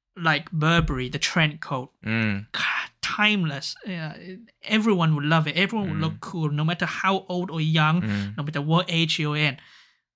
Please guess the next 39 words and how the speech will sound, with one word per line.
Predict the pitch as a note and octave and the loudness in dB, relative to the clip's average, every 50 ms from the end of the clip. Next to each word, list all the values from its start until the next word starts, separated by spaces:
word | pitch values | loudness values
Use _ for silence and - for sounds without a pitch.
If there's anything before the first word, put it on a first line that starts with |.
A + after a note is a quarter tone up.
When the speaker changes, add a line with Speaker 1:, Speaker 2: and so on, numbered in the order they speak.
| _ _ _ _ _ _ - | _ _ _ _ _ _ -8
Speaker 1:
Freaking | - D4+ B3+ C4 A3 F#3+ F3+ F3+ - _ _ _ _ _ _ _ | -6 -2 0 0 0 0 0 -2 -6 _ _ _ _ _ _ _
now, | F3 D#3 D#3 D#3+ F#3 A#3 C#4 D4 | -2 2 2 4 4 2 2 2
it's | C4+ - | 2 2
just | - B3+ - A#3 | 2 2 0 0
like | G3 F#3 | 0 -2
a | F3+ | -2
plastic | - - - - A#3+ A#3+ - - B3 A#3 - | -6 -4 0 0 2 2 2 0 -4 -4 -2
coat, | - - - A3+ G#3 F#3+ | -6 -2 0 2 2 2
and | F3+ F3 F3 F#3+ | 2 0 0 0
it | F#3 E3 | 0 2
says | - F#3 F3+ E3 | 2 2 2 2
Burberry | E3 F3+ F3 G3+ F#3 G3+ F3+ F3 F3 E3 D#3 | 0 0 0 0 0 0 0 0 0 0 0
across | D3+ D#3 - - F3 E3+ D#3+ - - - - _ _ _ _ _ _ | 0 -2 -4 -2 -2 -2 -2 -2 -4 -6 -8 _ _ _ _ _ _
in | - F#3 F3+ | -2 0 2
the | F3+ | 2
Speaker 2:
Yeah. | F3+ F3+ | 4 4
Speaker 1:
middle, | G3 G3+ F3+ D#3 C#3+ C#3+ | 4 4 4 2 0 0
and | C#3+ C#3+ | -2 -4
it, | D3 - - _ - - - - _ _ _ _ _ _ _ _ _ _ - | -6 -8 -10 _ -20 -20 -20 -20 _ _ _ _ _ _ _ _ _ _ 0
they | - G#3+ | 0 2
Speaker 2:
Sad. | - | 4
Speaker 1:
had, | - C4 C4+ B3+ A#3+ - _ _ _ _ | 4 4 2 2 -2 -8 _ _ _ _
Burberry | - A3 B3 B3 C4 A#3+ A3 G3 | -2 0 0 0 2 2 2 2
had | D#3+ - - F3 F#3 | 2 2 2 2 2
a | D#3+ | 0
T-shirt | D#3+ - - - G3 G3 F#3 - - D#3 C#3+ C#3 - - _ _ - | -6 -6 -4 -2 -2 0 0 -2 -2 -4 -6 -6 -8 -12 _ _ -2
that | E3+ D#3+ | -2 0
has | E3 E3+ D#3+ - | 0 0 0 -2
holes | - - - F#3 F3 D#3+ D#3 D#3 | -6 -2 0 0 2 4 2 2
here | - F3 D3+ C#3 C#3+ - _ _ _ _ _ _ _ _ _ _ _ _ _ _ _ _ _ _ _ _ _ - | 0 -2 -2 -4 -4 -10 _ _ _ _ _ _ _ _ _ _ _ _ _ _ _ _ _ _ _ _ _ -2
on | E3 D#3+ | 0 0
the, | E3 E3 | 0 2
on | E3 E3 D#3+ | 2 2 2
the, | D#3 D#3 D#3+ D#3 | 4 2 0 0
on, | - E3+ D#3+ E3 E3+ - | 0 0 0 0 0 2
on | E3 E3 | 2 4
your | E3 D#3+ | 6 6
nipples. | D#3+ F3 F3 - - - - - - - | 6 4 2 -2 -8 -12 -12 -14 -14 -12
Speaker 2:
Why? | A2+ A#2+ B2 A2 G#2 | -12 -10 -10 -10 -12